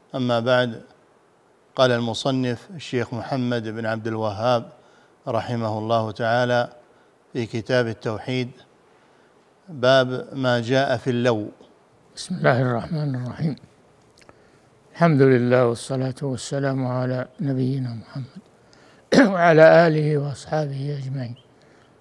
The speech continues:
Speaker 2: قال رحمه الله: باب ما جاء في اللو،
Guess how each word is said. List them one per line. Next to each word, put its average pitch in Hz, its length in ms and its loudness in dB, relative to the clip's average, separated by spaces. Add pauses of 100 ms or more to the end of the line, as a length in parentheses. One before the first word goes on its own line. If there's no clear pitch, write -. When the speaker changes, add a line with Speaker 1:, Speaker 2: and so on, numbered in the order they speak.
(1300)
Speaker 2:
قال 165 280 6
رحمه 143 460 -2
الله: 147 280 0
باب 151 300 2
ما 143 260 0
جاء 151 400 -2
في 147 160 -8
اللو، 143 320 -2